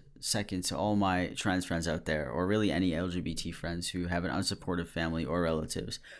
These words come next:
I know how scary it can be to come out. My advice is have someone who is supportive tell the unsupportive family members for you, the way I did with my aunt. You may be surprised at how they react. I was lucky to be so close with my grandma, so she forced herself to change her beliefs so she can choose to love me still. Your families will probably do the same, believe it or not.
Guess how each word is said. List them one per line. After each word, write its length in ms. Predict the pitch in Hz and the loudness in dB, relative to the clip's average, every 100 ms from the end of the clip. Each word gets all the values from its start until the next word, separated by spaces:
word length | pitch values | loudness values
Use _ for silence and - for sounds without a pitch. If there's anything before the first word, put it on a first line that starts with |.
| - | -8
I 60 | - | -2
know 80 | 101 | 2
how 180 | 110 | 2
scary 400 | 107 - 98 95 | 2 2 4 4
it 60 | 87 | 2
can 100 | 87 | 0
be 120 | 85 | -2
to 80 | 80 | -2
come 160 | - 78 | -4 -4
out. 180 | 73 - | -4 4
My 140 | 101 | 6
advice 300 | 120 127 113 | 8 6 6
is 100 | 101 | 4
have 180 | 95 92 | 4 4
someone 220 | 104 92 | 4 2
who 160 | 92 92 | 2 2
is 80 | |
supportive 480 | 95 - 127 120 87 | 0 -2 2 2 2
tell 160 | - 90 | 0 0
the 120 | 85 | 2
unsupportive 520 | 85 - - 87 85 | 0 -2 -4 -4 -4
family 300 | - 87 85 | 0 0 2
members 280 | 82 78 82 | 2 0 -2
for 240 | - 95 | 0 0
you, 280 | 82 55 - - | 0 -2 -6 -4
the 80 | 95 | 0
way 160 | 90 | 2
I 40 | 85 | 2
did 140 | 87 | 0
with 220 | 80 80 | -2 -2
my 100 | 76 | -4
aunt. 460 | - 76 53 - - - | -2 -2 -4 -8 -14 -6
You 120 | 107 | 2
may 100 | 113 | 4
be 100 | 127 | 6
surprised 460 | 135 131 - 98 87 | 6 4 2 2 2
at 80 | - | 2
how 160 | 82 | 2
they 140 | 82 80 | 4 2
react. 580 | 80 78 - - - - - | 2 0 -2 -6 -10 -10 0
I 100 | 98 | 2
was 140 | 110 | 6
lucky 240 | 123 131 135 | 6 6 6
to 60 | |
be 120 | 120 117 | 6 6
so 220 | 110 101 | 4 2
close 280 | - 95 90 | 0 -2 -2
with 120 | 85 | -4
my 100 | 85 | -4
grandma, 440 | - 78 78 76 | -2 -2 -2 -4
so 180 | - 85 | -6 -6
she 160 | - 90 | -6 -4
forced 340 | - 110 113 | 2 2 2
herself 320 | 101 - 92 | 0 0 0
to 80 | - | -2
change 400 | - 90 85 80 | -4 0 0 0
her 80 | 95 | -2
beliefs 400 | 85 80 80 - | -2 -2 -2 -2
so 80 | 82 | -4
she 160 | - | -4
can 140 | 82 80 | -4 -4
choose 280 | - 90 - | -2 -2 -2
to 100 | - | -4
love 160 | 73 | -4
me 120 | - - | -6 -10
still. 340 | - - - | -10 -10 -12
Your 80 | - | 2
families 320 | 135 139 139 | 6 8 8
will 80 | 123 | 6
probably 280 | 113 98 95 | 6 6 6
do 100 | 87 | 2
the 140 | 80 | 0
same, 260 | 78 78 76 | 0 0 0
believe 260 | 78 80 76 | -2 -4 -4
it 40 | |
or 100 | 73 | -4
not. 280 | 73 53 | -4 -6